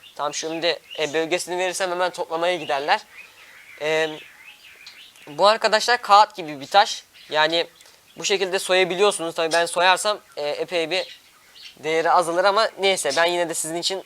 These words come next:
soyacağım arkadaşlar. Bakın kağıt gibi. Hatta biraz,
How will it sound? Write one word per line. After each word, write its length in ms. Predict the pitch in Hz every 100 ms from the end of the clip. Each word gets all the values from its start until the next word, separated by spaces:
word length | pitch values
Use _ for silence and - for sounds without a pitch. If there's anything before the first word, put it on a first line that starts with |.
| -
soyacağım 420 | - 165 165 165
arkadaşlar. 540 | 147 151 139 - 196 - - - - _ -
Bakın 280 | 175 190 208 - - _ _ _ _ _ _ _ _
kağıt 340 | - 202 220 -
gibi. 180 | 120 117 _ _ - - - - - - - _ - -
Hatta 260 | - 151
biraz, 280 | 160 165 -